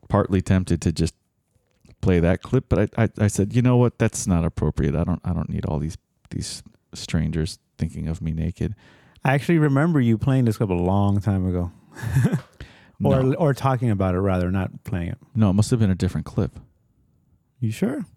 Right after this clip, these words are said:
Speaker 1: Yeah.
Speaker 2: Because I, uh, whatever, anyway. 'Cause the, the, the name sounds familiar, uh, Unhashed podcast.
Speaker 1: No, there may have been some other clip that I wanted to pick from them some other time. Because, uh, y-,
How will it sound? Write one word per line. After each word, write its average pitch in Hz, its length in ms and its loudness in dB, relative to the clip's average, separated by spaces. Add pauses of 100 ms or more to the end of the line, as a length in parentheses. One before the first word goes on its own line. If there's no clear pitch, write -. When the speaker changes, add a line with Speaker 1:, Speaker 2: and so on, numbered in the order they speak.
(120)
Speaker 1:
Yeah. 90 260 0 (800)
Speaker 2:
Because 139 240 0
I, 151 140 0 (400)
uh, 127 160 0
whatever, 120 320 0
anyway. 98 280 -4 (120)
'Cause 120 180 0
the, 143 60 0
the, 156 360 -2
the 135 80 0
name 143 280 2
sounds 117 180 -2
familiar, 101 320 -4
uh, 135 100 -4
Unhashed 101 400 -4
podcast. 104 520 -10
Speaker 1:
No, 170 160 4
there 110 80 4
may 117 100 2
have 113 100 4
been 104 120 2
some 92 180 2
other 104 160 4
clip 101 280 0
that 90 120 2
I 87 60 4
wanted 87 320 4
to 85 60 -2
pick - 280 -2
from 90 300 0
them 87 400 2
some 87 200 0
other 85 140 2
time. 87 380 0
Because, - 340 -2 (140)
uh, - 20 -4 (400)
y-, - 80 -20